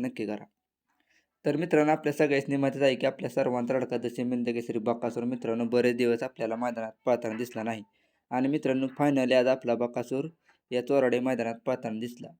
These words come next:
मित्रांनो, आपल्या सर्वांचा लाडका दशम हिंद केसरी बकासूर हा मित्रांनो, गट क्रमांक तेरामध्ये पळाला आणि मित्रांनो, गट क्रमांक तेरा, तेरामध्ये आपल्याला काटाकीर लढत बघायला मिळाली. तर मित्रांनो, नक्की निकाल कोणाला दिला ते पाहूया. तर मित्रांनो, गट क्रमांक तेरामध्ये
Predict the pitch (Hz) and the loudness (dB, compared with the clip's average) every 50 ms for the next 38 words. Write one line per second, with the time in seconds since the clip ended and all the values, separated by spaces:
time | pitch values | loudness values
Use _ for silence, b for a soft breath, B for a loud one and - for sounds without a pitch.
0 | _ _ _ _ _ - 143 156 151 156 151 147 151 156 156 156 - 143 143 - | _ _ _ _ _ -6 -4 -2 2 2 2 4 4 2 0 0 0 -2 0 2
1 | 156 147 147 139 131 131 131 131 135 131 - 131 123 120 127 120 123 127 123 127 | 4 4 4 4 2 2 0 0 0 0 0 -2 0 0 -2 -2 -2 -4 -4 -2
2 | 127 117 120 120 123 120 - 127 120 113 - 120 117 117 120 117 117 127 117 120 | -2 0 -2 -2 -2 -4 -4 -4 -4 -2 0 -2 -2 -2 -4 -4 -4 -4 -4 -4
3 | 127 131 127 - 117 113 110 120 120 123 120 123 127 120 - - 120 117 120 120 | -4 -4 -6 -6 -4 -4 -4 -2 -2 -2 -2 -2 -4 -4 -4 -2 -2 0 0 -2
4 | 120 - b b b b b b b - 139 131 123 120 117 120 113 117 113 117 | -2 -4 b b b b b b b 0 2 2 2 2 2 2 2 2 2 2
5 | 123 113 110 104 104 104 - - 120 127 135 143 151 - 135 131 127 131 123 131 | 2 0 0 0 -2 -4 -4 -2 -2 -2 -2 -2 -4 -2 -2 -2 -2 -2 -2 -4
6 | 131 127 139 - - 123 123 127 123 120 - 139 139 131 123 117 - - _ _ | -4 -4 -6 -6 -6 -4 -4 -4 -6 -6 -4 0 0 2 2 0 -2 -6 _ _
7 | - 131 127 123 120 117 120 120 123 123 - - 117 117 120 131 135 b b b | -4 -2 0 0 0 0 0 0 -2 -2 -2 -2 -2 0 -2 -2 -4 b b b
8 | b b - 147 139 135 - 127 120 123 131 120 120 120 117 120 117 117 117 113 | b b -4 -4 -2 -2 -2 -4 -6 -4 -4 -2 0 0 2 0 0 0 -2 -2
9 | 117 117 110 110 113 113 117 113 104 107 - 165 165 _ _ - 131 143 151 151 | -2 -2 -4 -4 -4 -4 -6 -6 -8 -10 -12 -14 -20 _ _ -8 -8 -6 -6 -6
10 | - 143 143 143 147 147 156 151 - - 139 131 135 135 135 139 135 135 131 127 | -4 -2 -2 -2 -2 -4 -6 -8 -8 -8 -6 -6 -6 -4 -4 -4 -2 -2 -2 -4
11 | 127 123 120 120 120 120 120 120 123 117 120 135 127 113 107 101 104 - _ _ | -4 -2 0 0 0 0 -2 -4 -6 -4 -4 -4 -4 -4 -4 -8 -10 -14 _ _
12 | _ _ _ _ _ _ - 131 139 151 147 - 135 135 139 139 139 127 139 139 | _ _ _ _ _ _ -8 -6 -6 -6 -4 0 0 0 2 0 0 0 -2 -2
13 | - 139 - - 139 123 131 135 147 143 - _ _ _ _ _ _ _ _ - | -2 -4 -4 -2 -2 0 0 -2 -2 -4 -8 _ _ _ _ _ _ _ _ 0
14 | 151 147 135 135 127 127 127 123 123 131 156 | 2 2 2 2 0 0 -2 -2 -4 -4 -6